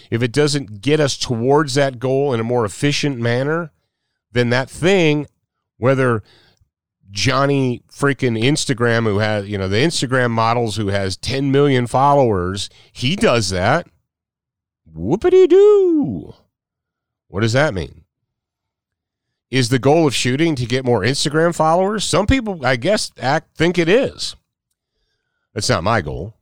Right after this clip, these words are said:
Uh, my goal here is not to get more Instagram followers. My goal is to get onto and stay onto the road to mastery. So,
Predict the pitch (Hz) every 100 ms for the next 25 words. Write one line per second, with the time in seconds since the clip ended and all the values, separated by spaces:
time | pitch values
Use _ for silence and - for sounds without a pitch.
0 | _ 73 76 80 101 104 90 82 82 82
1 | 82 80 78 87 80 76 - 76 76 80
2 | 127 - - 73 71 73 71 85 87 85
3 | 98 117 95 87 85 82 - 80 - -
4 | 117 104 101 95 101 87 82 - - 117
5 | 113 90 85 95 82 78 80 80 - -
6 | 90 92 95 - - _ _ _ _ _
7 | _ _ _ _ _ _ _ _ _ _
8 | _ _ - - 95 85 76